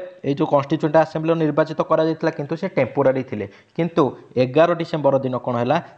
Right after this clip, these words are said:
ନା, ଡକ୍ଟର ରାଜେନ୍ଦ୍ର ପ୍ରସାଦଙ୍କୁ ଆମର ପର୍ମାନେଣ୍ଟ ପ୍ରେସିଡେଣ୍ଟ ବୋଲି ଆପଏଣ୍ଟ କରାଗଲା। ତେଣୁ କୋଶ୍ଚିନ୍ ଯଦି ଆସିବ, କନଷ୍ଟିଚ୍ୟୁଏଣ୍ଟ ଆସେମ୍ବଲିର ପର୍ମାନେଣ୍ଟ ପ୍ରେସିଡେଣ୍ଟ ଆମର କିଏ?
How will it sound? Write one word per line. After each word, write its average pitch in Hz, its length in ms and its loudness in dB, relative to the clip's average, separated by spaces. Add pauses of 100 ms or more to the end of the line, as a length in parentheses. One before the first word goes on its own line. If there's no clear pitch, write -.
ନା, 156 100 2
ଡକ୍ଟର 143 460 0
ରାଜେନ୍ଦ୍ର 143 440 2
ପ୍ରସାଦଙ୍କୁ 143 520 0
ଆମର 151 200 0
ପର୍ମାନେଣ୍ଟ 143 680 0
ପ୍ରେସିଡେଣ୍ଟ 135 500 -4
ବୋଲି 131 280 2 (120)
ଆପଏଣ୍ଟ 135 380 -2
କରାଗଲା। 101 420 0 (300)
ତେଣୁ 147 140 0
କୋଶ୍ଚିନ୍ 147 400 -2
ଯଦି 151 200 2
ଆସିବ, 131 340 0 (260)
କନଷ୍ଟିଚ୍ୟୁଏଣ୍ଟ 160 580 0
ଆସେମ୍ବଲିର 123 640 0 (300)
ପର୍ମାନେଣ୍ଟ 143 520 0
ପ୍ରେସିଡେଣ୍ଟ 143 500 -2
ଆମର 127 200 2
କିଏ? 156 340 -2